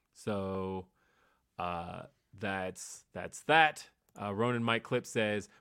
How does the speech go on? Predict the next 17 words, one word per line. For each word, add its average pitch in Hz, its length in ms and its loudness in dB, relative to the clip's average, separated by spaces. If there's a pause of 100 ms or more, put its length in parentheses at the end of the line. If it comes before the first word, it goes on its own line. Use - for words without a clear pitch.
"We 123 120 0
were 117 100 2
shooting 214 320 4
a - 20 2
music 151 280 2
video 127 360 6
at 117 240 2
an 107 60 -2
anime 117 360 2
convention 104 480 -4
using 101 300 -4
Elevator 107 400 0
by 98 160 -6
Flo 110 240 0
Rida 104 360 0
and 95 140 -8
Timbaland. 95 520 -6